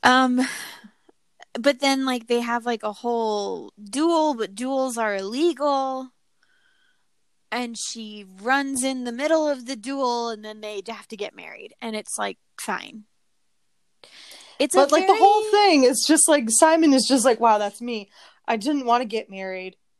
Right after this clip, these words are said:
Speaker 2: but, uh, but I kinda love her, and she's my best friend, so I guess I wouldn't wanna kill myself if I was married to her." <laughs> I'm like, "Wow, I
Speaker 1: <laughs>
Speaker 2: relate."
Speaker 1: Right.
Speaker 2: <laughs> I relate to that so hard.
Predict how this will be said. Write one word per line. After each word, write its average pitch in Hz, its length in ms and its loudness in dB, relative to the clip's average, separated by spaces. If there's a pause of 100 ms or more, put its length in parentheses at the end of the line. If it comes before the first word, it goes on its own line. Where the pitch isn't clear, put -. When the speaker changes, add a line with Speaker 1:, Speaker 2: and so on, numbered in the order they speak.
(460)
Speaker 2:
but, 214 300 -2 (840)
uh, 214 200 -4 (380)
but 233 180 -4
I 220 280 -4 (160)
kinda 247 340 -10
love 220 300 -8
her, 196 360 -12 (1160)
and 233 120 -10
she's 202 180 -12
my 214 100 -2
best 226 400 -2
friend, 214 600 -4 (240)
so - 200 -12
I 202 60 -4
guess 220 280 -2
I 214 60 -4
wouldn't 220 440 -6
wanna 196 220 -6
kill 202 280 -8
myself 190 540 -6
if 196 160 -10
I 185 160 -4
was 175 240 -12
married 185 400 -2
to 185 100 -2
her." 180 320 -6
<laughs> 302 240 2
I'm 339 140 2
like, 285 200 4
"Wow, 202 140 4
I 440 440 6
Speaker 1:
<laughs> - 20 0
Speaker 2:
relate." 359 420 2
Speaker 1:
Right. - 280 2
Speaker 2:
<laughs> 587 1160 -2
I 349 40 -10
relate 247 320 -6
to - 60 -20
that 233 200 -10
so 247 240 -4
hard. 240 420 -10